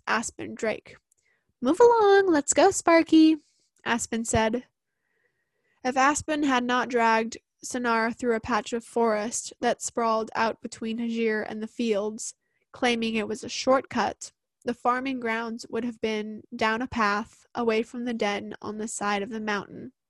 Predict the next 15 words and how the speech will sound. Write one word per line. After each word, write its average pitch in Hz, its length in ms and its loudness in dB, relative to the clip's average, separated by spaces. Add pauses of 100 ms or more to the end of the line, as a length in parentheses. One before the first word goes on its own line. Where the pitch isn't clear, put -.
(1300)
But 240 120 0
of 226 140 -4
course, 269 540 0 (120)
Aspen 233 480 -6
chose 220 280 -6
the 220 100 -6
hardest 247 460 -2
way 208 220 -4
to 220 120 -12
pull 214 240 -8
Sonara 202 460 -8
through. - 400 -10 (1500)
In 269 180 0
the 330 80 0
clearing, 220 640 -2